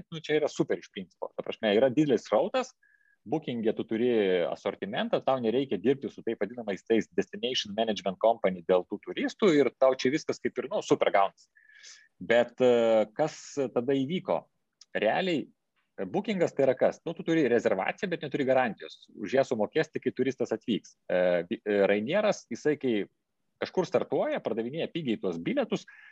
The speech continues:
tu pasidarai, nusiperki tą bilietą, bet tau, sakykime, tai nėra didelė suma. Ir tada kas įvyksta? Tam tikra dalis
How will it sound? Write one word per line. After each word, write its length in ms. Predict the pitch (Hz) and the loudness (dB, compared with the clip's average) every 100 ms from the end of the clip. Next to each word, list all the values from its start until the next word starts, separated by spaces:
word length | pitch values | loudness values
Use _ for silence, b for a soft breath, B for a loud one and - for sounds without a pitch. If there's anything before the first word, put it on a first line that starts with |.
| B B _ - | B B _ 2
tu 100 | 156 | 4
pasidarai, 520 | 139 113 - 107 120 123 | 4 0 0 0 2 0
nusiperki 420 | 110 - - - | -2 -2 -2 0
tą 100 | 98 | -2
bilietą, 340 | 208 269 208 | 0 -2 -2
bet 140 | 170 147 | -2 -2
tau, 160 | 160 143 | -2 -2
sakykime, 460 | 139 143 139 127 | -8 -8 -8 -6
tai 140 | 117 127 | -2 0
nėra 220 | 143 123 | 4 4
didelė 260 | 123 123 110 | 4 2 2
suma. 360 | - 127 92 78 _ _ - | -2 -2 -2 -2 _ _ -4
Ir 360 | 110 117 117 110 110 113 107 _ _ - | 0 4 2 2 0 0 -2 _ _ -6
tada 160 | 120 | -6
kas 200 | 123 143 127 | -4 -6 -4
įvyksta? 400 | 139 - 82 78 | -6 -6 -8 -2
Tam 160 | 110 107 | -2 -2
tikra 280 | - 151 139 | -2 0 2
dalis 320 | 117 147 | 0 -2